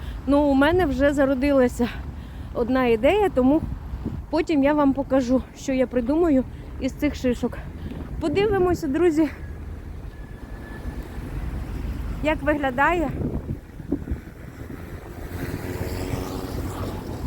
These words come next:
цей парк. Красивий парк, чудовий. Ялинки. Подивіться, скільки там шишок зверху. Дуже багато.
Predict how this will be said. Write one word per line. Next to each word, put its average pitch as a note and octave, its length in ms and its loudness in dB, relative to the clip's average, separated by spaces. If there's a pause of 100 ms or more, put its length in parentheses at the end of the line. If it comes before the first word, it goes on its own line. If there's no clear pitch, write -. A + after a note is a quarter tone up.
(180)
цей D4 160 2
парк. A#3+ 400 2 (960)
Красивий E4+ 500 0
парк, F4+ 320 4 (760)
чудовий. D#4 720 0 (560)
Ялинки. D#4 680 2 (720)
Подивіться, D4+ 480 -2
скільки C4+ 280 -2
там C4+ 220 4 (480)
шишок C#4 420 -2 (140)
зверху. A3 500 0 (720)
Дуже B3+ 240 -2
багато. A3 460 -4